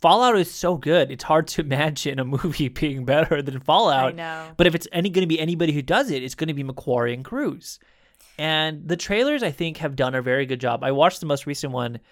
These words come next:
Speaker 1: yesterday, not willingly. I was at the movie theaters watching Spider-Verse
Speaker 2: <laughs>
Speaker 1: again. And I watched it, and it does a good job not giving too much away, I think, in terms of its huge set
Speaker 2: Mm-hmm.
Speaker 1: pieces, which I think is very important.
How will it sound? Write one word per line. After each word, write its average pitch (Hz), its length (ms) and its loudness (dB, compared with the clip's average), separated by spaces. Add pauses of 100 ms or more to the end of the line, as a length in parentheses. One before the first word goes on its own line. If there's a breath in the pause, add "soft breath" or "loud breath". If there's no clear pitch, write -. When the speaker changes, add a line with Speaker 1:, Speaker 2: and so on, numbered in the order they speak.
(560 soft breath)
Speaker 1:
yesterday, 147 680 2
not 151 300 0
willingly. 117 420 0
I 117 40 2
was 120 120 0
at 113 180 -4 (220)
the 117 60 -6
movie 120 220 -6
theaters 120 260 -4
watching 113 320 -4 (120)
Spider-Verse 127 400 -2
Speaker 2:
<laughs> 262 60 -4
Speaker 1:
again. 214 300 -8 (680 soft breath)
And 117 540 -4 (800)
I 147 120 4
watched 196 420 4
it, 151 80 4
and 147 100 0
it 165 140 -2
does 247 220 2
a 247 40 -4
good 220 180 -2
job 160 440 6
not 151 440 0
giving 139 380 -2
too 139 220 -4
much 127 240 -4
away, 120 420 0
I 123 60 -6
think, 120 180 -10
in 120 80 -10
terms 117 240 -10
of 110 100 -6
its 110 140 -10
huge 127 380 -6
set 127 240 -6
Speaker 2:
Mm-hmm. - 40 -16
Speaker 1:
pieces, 147 380 -6
which 127 160 -10
I 113 80 -10
think 117 160 -10
is 110 120 -8
very 113 200 -2
important. 135 500 -4